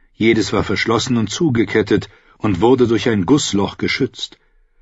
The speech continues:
Die Außentür bestand aus Eichenbohlen, neun Zoll dick und mit Eisen beschlagen,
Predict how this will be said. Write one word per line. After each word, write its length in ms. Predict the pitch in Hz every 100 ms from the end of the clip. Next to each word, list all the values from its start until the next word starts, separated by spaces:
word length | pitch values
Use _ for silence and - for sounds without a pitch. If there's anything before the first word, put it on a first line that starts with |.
| _
Die 100 | 113
Außentür 640 | 127 190 - 165 180 180
bestand 340 | 156 - 156 139
aus 180 | 110 -
Eichenbohlen, 920 | 131 143 143 104 104 113 107 98 85
neun 300 | 110 127 127
Zoll 320 | - 113 92
dick 240 | 143 151
und 100 | -
mit 180 | 104 95
Eisen 340 | - 135 120 107
beschlagen, 680 | 95 107 110 113 110 95